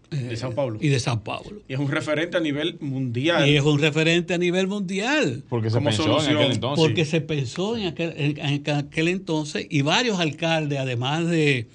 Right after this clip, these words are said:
Speaker 2: de Jaime Lerner, la
Speaker 3: Le dieron
Speaker 2: siguieron,
Speaker 3: seguimiento.
Speaker 2: le dieron seguimiento. Entonces, realmente, pero fue fácil. O sea, fue una cuestión que él se sentó y dijo,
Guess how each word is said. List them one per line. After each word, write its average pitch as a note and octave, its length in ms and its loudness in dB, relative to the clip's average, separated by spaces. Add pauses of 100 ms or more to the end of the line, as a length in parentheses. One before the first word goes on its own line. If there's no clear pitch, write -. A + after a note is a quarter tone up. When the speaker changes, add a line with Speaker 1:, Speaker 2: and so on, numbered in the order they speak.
(320)
Speaker 2:
de C3+ 240 0
Jaime D3 320 2
Lerner, C3 360 -2
la B2 120 -4
Speaker 3:
Le A2 60 0
dieron A2 200 2
Speaker 2:
siguieron, C3+ 260 4 (100)
Speaker 3:
seguimiento. E2+ 240 -8
Speaker 2:
le C3+ 60 0
dieron D3+ 200 2
seguimiento. B2 600 0 (240)
Entonces, G3+ 680 0 (280)
realmente, F#3 880 -2 (440)
pero F#3+ 280 2
fue B3 340 0
fácil. C#3+ 680 -2 (500)
O - 40 -12
sea, G3 140 4
fue A3 140 4
una C4+ 200 2
cuestión B3+ 420 0
que A#3+ 120 4
él A#3 120 2
se A#3 160 0
sentó G#3+ 360 2
y G#3 40 2
dijo, G#3+ 340 0